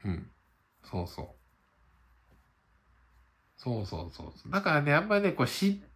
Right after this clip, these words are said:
敗したらダメっていうことを思わん方がいいですよ。うん。そう。そういうね、なんて言うたらいい？開き直りというか、ライトさ、本当に。それが大事って言われてます。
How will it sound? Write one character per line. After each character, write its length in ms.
敗 500
し 140
た 220
ら 160
ダ 200
メ 120
っ 20
て 380
い 100
う 240
こ 180
と 140
を 180
思 160
わ 140
ん 40
方 120
が 80
い 60
い 20
で 80
す 120
よ。 140
う 60
ん。 260
そ 320
う。 40
そ 240
う 40
い 60
う 100
ね、 340
な 640
ん 20
て 80
言 100
う 20
た 100
ら 40
い 40
い？ 160
開 180
き 160
直 240
り 140
と 100
い 200
う 40
か、 420
ラ 180
イ 100
ト 140
さ、 160
本 320
当 100
に。 80
そ 160
れ 80
が 120
大 260
事 120
っ 40
て 100
言 80
わ 60
れ 40
て 60
ま 220
す。 200